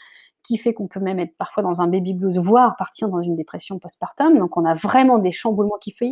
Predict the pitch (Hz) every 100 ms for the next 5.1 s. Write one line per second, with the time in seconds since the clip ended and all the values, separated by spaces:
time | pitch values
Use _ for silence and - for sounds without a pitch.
0 | 269 - - _ - 294 320 269 - 180
1 | 208 220 - - - 196 - 220 - 208
2 | - 202 190 185 175 156 185 - 202 -
3 | 202 180 180 220 185 180 226 - 175 165
4 | 160 - 180 175 170 - 202 196 175 190
5 | 233